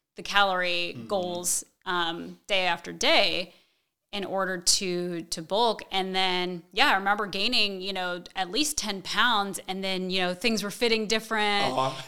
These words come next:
Speaker 1: and, you know, feeling it, but I felt strong. Like, that's the
Speaker 2: Right,
Speaker 1: thing. It's like,
Speaker 2: right.
Speaker 1: even though you're putting on the weight and it's muscle, but you also look a little bigger, but at the time, but, like, you know, it's all gonna even out in the end. Um,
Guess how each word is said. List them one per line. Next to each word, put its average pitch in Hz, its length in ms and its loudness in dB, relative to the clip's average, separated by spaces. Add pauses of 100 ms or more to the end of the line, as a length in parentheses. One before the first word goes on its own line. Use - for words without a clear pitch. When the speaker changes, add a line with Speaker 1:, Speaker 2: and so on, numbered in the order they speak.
Speaker 1:
and, 208 420 6
you 214 120 -2
know, 196 420 4
feeling 226 480 2
it, 226 140 2
but 262 100 0
I 269 80 4
felt 311 340 -2
strong. 185 720 2
Like, 214 140 -6
that's 262 140 2
the - 100 0
Speaker 2:
Right, 120 140 0
Speaker 1:
thing. 240 180 0
It's 208 100 -2
like, 202 140 -4
Speaker 2:
right. 226 140 0
Speaker 1:
even 277 160 2
though 294 60 0
you're 330 180 0
putting 202 380 -2
on 202 180 0
the 180 60 -4
weight 170 540 -4
and 196 140 -4
it's - 220 -4
muscle, 220 520 4
but 196 140 -2
you 226 100 -2
also 233 220 0
look 233 300 -2
a 254 40 0
little 233 320 2
bigger, 214 440 0
but 214 120 -6
at 196 120 -6
the - 80 -20
time, 226 320 2
but, 202 100 -2
like, 185 200 -4
you 196 80 -6
know, 196 180 2
it's 196 120 -4
all 185 200 2
gonna 170 280 -2 (420)
even 208 220 0
out 196 220 6
in 190 80 -2
the 175 140 -2
end. 185 360 0 (460)
Um, 185 640 2